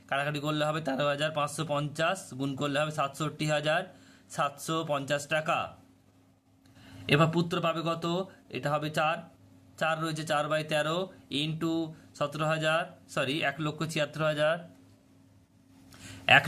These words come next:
লক্ষ ছিয়াত্তর হাজার একশো পঞ্চাশ, কাটাকুটি করলে কত হবে? এটা হবে তেরো হাজার পাঁচশো পঞ্চাশ, চার দিয়ে গুণ করলে হবে চুয়ান্ন হাজার দুশো টাকা। এবার দেখো, যেটা পুত্র পাচ্ছে সেটা কন্যা পাচ্ছে, মানে দুটি চার রয়েছে, তাহলে কন্যাও কত পাবে? সেম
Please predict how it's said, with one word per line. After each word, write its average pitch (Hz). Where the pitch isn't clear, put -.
লক্ষ 151
ছিয়াত্তর 160
হাজার 151
একশো 156
পঞ্চাশ, 151
কাটাকুটি 147
করলে 151
কত 151
হবে? 156
এটা 151
হবে 151
তেরো 147
হাজার 151
পাঁচশো 143
পঞ্চাশ, 156
চার 135
দিয়ে 139
গুণ 143
করলে 151
হবে 147
চুয়ান্ন 165
হাজার 165
দুশো 147
টাকা। 127
এবার 160
দেখো, 165
যেটা 135
পুত্র 156
পাচ্ছে 156
সেটা 156
কন্যা 151
পাচ্ছে, 156
মানে 139
দুটি 143
চার 147
রয়েছে, 160
তাহলে 143
কন্যাও 147
কত 160
পাবে? 160
সেম 139